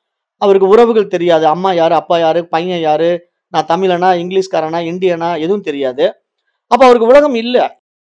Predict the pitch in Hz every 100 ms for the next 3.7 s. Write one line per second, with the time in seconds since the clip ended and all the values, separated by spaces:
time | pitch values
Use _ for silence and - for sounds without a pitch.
0 | _ - 214 214 220 277 311 302 220 190
1 | 147 147 254 247 165 220 277 277 247 254
2 | 269 208 220 220 208 196 190 170 247 262
3 | 190 165 160 170 196 -